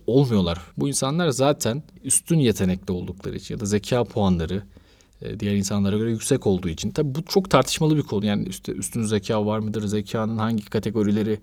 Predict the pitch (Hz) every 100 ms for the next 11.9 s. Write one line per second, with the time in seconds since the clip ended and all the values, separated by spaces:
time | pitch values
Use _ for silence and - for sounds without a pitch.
0 | _ 110 - 117 113 107 - - 107 110
1 | 104 - 107 107 104 110 107 113 113 113
2 | 110 120 117 107 - 170 202 - - -
3 | 135 180 185 156 - 147 143 - 135 107
4 | 92 104 107 120 120 131 123 - 143 -
5 | - 127 - 107 113 175 147 - 98 131
6 | 104 107 - 123 101 98 113 127 107 101
7 | - 98 101 117 101 92 85 85 135 165
8 | 165 180 170 160 165 160 - 170 - _
9 | 190 113 180 185 160 156 175 139 117 123
10 | 127 104 113 - _ _ - 85 131 151
11 | 160 190 190 139 - 101 - 104 127